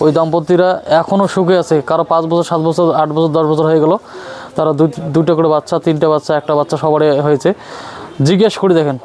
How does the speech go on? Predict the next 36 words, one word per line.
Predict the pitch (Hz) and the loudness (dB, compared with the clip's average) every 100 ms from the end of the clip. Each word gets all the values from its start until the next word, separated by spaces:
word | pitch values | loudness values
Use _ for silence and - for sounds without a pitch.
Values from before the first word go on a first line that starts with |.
| - | -4
তারা | 156 165 160 | -2 -2 -2
কতক্ষণই | 165 170 175 175 175 175 - - - | -2 -2 0 0 0 -4 -14 -18 -6
সুখে | 175 160 160 | -2 0 0
আছে। | 135 123 - - - | -2 -8 -10 -16 -4
আর | 143 | 0
আপনি | 156 165 196 214 | 0 0 0 2
যে | 202 | 2
বেহায়া | 180 185 175 196 196 | 4 2 4 2 2
মতন | 190 180 190 180 - | 0 -2 -2 -4 -2
অন | 160 175 | 0 2
ইসলামিক | 170 185 180 170 | 2 2 0 0
কৃষ্টি | 175 - 170 | -2 0 0
কালচার | 170 170 | 2 2
অনুযায়ী | 170 165 160 | 2 2 4
বিবাহগুলো | 160 165 170 160 - - 151 160 151 143 156 | 2 4 2 0 -4 -8 -2 0 0 -2 0
দিয়েছেন, | 151 190 156 175 240 - - - - - | 2 2 2 0 -2 -8 -12 -14 -12 -6
তো | - | 0
ওই | 175 196 | 2 2
বিবাহগুলো | 180 185 185 196 | 2 2 2 2
আর | 196 | 0
আমি | 165 160 165 220 | 0 0 2 4
যে | 220 | 4
বিবাহগুলো | 202 185 180 165 170 165 - - - - - | 4 4 2 2 2 2 -2 -12 -20 -14 -4
আলোচনা, | 147 156 175 156 | -2 0 0 0
আমি | 151 156 | 2 2
বিবাহের | 156 170 175 | 4 4 2
যে | 160 156 | 2 2
আলোচনা, | 156 160 180 165 - | 2 0 -2 -2 -2
আলোচক | 160 170 190 202 | 0 0 0 0
ছিলাম, | 170 156 | 2 2
মানে, | 139 151 147 | 2 0 -2
আহ, | - - - - 170 165 | -6 -16 -14 -4 0 0
সাধারণ | 156 - 170 196 190 175 | 0 -2 0 0 0 2
নোংরা | 190 196 | 2 2
ভাষা | 160 151 190 | 0 -2 -2
যারা, | 175 175 170 | 0 2 0